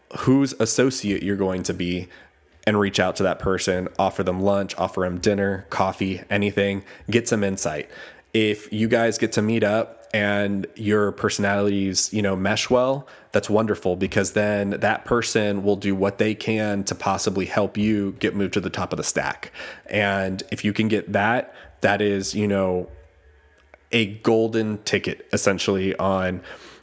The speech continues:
on at least getting into that interview process and selling yourself.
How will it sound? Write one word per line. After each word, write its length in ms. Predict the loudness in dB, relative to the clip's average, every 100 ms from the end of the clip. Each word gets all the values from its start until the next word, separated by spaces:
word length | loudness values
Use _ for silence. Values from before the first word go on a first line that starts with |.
| _ 2
on 560 | 2 2 0 -2 -6 -18 _ _ _ _ _ _ 2
at 160 | 2
least 360 | 2 2 2 0
getting 180 | 0 0
into 200 | 0 0
that 160 | 0
interview 340 | 0 0 -2 -2
process 520 | 0 0 0 -2 -2
and 100 | -2
selling 300 | -2 -2 -4
yourself. 760 | -2 -2 -4 -6 -14 -16 -8